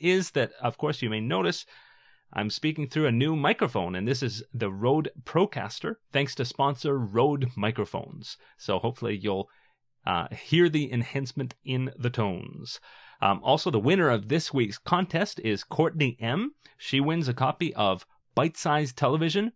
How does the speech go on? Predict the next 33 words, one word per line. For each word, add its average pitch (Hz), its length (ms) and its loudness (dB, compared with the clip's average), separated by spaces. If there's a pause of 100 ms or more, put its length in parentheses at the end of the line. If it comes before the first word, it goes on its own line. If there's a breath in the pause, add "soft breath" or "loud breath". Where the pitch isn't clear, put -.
Create 123 400 0
Your 143 160 -2
Own 139 160 0
T 127 200 -2
V 123 140 0
Series 135 380 0
for 113 140 -6
the 104 120 0
Internet 143 480 -4
by 101 280 0 (240)
Ross 123 320 4
Brown. 151 440 2 (240)
And 104 160 0
Ross 147 260 6
will 139 100 4
actually 139 240 2
be 117 220 -2
on 190 180 4
the 175 80 0
podcast 139 520 0
in 107 120 -4
January, 135 420 0
so 123 120 -10
that 98 180 -4
leads 165 340 -2
into 196 280 2
our 101 100 4
homework, 190 560 -2 (260 loud breath)
and 127 140 2
that 147 140 2
is 131 140 -2
to 143 100 -2
order 196 440 4